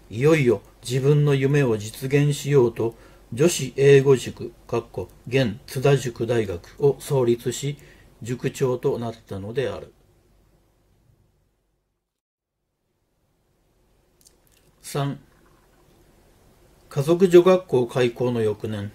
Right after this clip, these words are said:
歌子は学官に任命され、年俸は千八百円に増えている。それが刺激になっているからではないが、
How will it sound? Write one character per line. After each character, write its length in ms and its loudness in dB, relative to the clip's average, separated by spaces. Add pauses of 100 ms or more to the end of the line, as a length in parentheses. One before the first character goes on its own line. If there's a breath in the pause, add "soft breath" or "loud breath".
(160)
歌 220 0
子 120 -4
は 140 0
学 320 -6
官 280 0
に 160 -2
任 220 -4
命 180 0
さ 160 -4
れ、 140 -2 (600 loud breath)
年 300 2
俸 160 4
は 120 4
千 240 -2
八 200 0
百 300 2
円 120 0
に 100 -6
増 140 -4
え 60 -4
て 140 -8
い 80 -4
る。 100 -12 (1080)
そ 120 -4
れ 120 4
が 120 6
刺 180 -6
激 260 -2
に 100 0
な 140 0
っ 80 -8
て 100 -6
い 80 -2
る 80 -4
か 140 -4
ら 100 2
で 120 0
は 140 -2
な 120 -6
い 80 -8
が、 180 -10